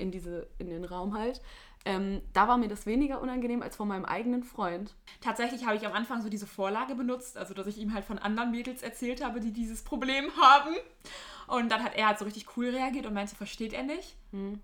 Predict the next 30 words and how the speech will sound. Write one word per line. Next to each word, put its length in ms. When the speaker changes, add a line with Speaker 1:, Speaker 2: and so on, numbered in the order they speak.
Speaker 2:
Und 140
dann 80
habe 100
ich 60
gesagt, 300
ja, 180
okay, 280
ich, 120
Speaker 1:
Ich 320
bin 200
eine 240
von 180
ihnen. 480
Speaker 2:
<laughs> 80
Ich 100
habe 200
auch 120
das 220
Problem. 440
Und 280
ich 140
habe 100
das 120
auch 80
mal 100
gegoogelt. 560
Speaker 1:
Ich 60
bin 100
so 240
eine. 380